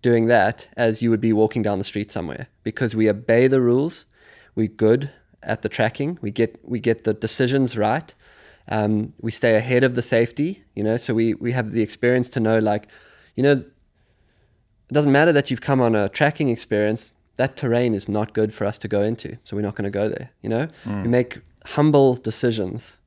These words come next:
Speaker 1: and, and in, and that, in that way, nature is, is, will communicate with you a hundred percent.
Speaker 2: So the other thing I wanna talk about and kind of veer into is how this applies to, 'cause you studied with an indigenous healer,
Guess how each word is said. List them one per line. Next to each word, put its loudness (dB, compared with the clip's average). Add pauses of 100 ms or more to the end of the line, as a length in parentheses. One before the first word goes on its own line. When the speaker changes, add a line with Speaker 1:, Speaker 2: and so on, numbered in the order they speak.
(520)
Speaker 1:
and, -2 (460)
and 0
in, 0
and -2
that, 0
in 0
that 2
way, 2
nature 0
is, -6 (120)
is, -10
will -2
communicate -6
with -10
you -10
a -10
hundred -10
percent. -16 (600)
Speaker 2:
So 0
the 6
other 4
thing 2
I 4
wanna 2
talk 0
about 0
and -2
kind -2
of -2
veer 2
into 0
is -4 (580)
how 4
this 0 (260)
applies 0
to, -4
'cause -4
you 0
studied 2
with -2
an 0
indigenous -2
healer, 0